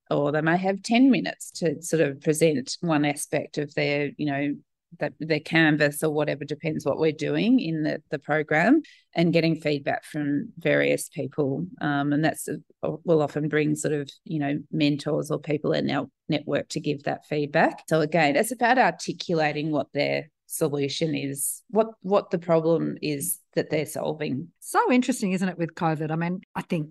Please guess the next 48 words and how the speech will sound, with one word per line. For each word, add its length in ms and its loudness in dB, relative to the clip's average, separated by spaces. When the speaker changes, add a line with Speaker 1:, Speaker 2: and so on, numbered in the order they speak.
Speaker 2:
many 300 -2
businesses 680 -8
obviously 540 -8
pre-covid 960 -6
used 300 -10
all 80 -6
sorts 240 -12
of 80 -12
teleconferencing 1200 -8
and 160 -10
Teams 680 -8
and 320 -14
et 180 -20
cetera, 220 -8
et 100 -14
cetera. 380 -10
But 120 -10
covid 320 0
has 160 -4
just 240 -8
step 260 -6
<laughs> 280 -8
changed 400 -2
the 60 -2
normalization 920 -2
of, 380 0
you 80 -2
actually 220 0
design 320 -2
a 40 -4
course 320 -8
now 140 -4
virtually. 320 -2
Speaker 1:
Yes. 160 -18
Speaker 2:
You 100 -12
don't 180 -6
even 180 -6
think 260 -10
you 60 -2
have 160 -2
to 80 -8
be 100 -4
in 60 -6
the 80 -10
same 260 -6
room 180 -4
initially. 320 -8
Similarly, 720 0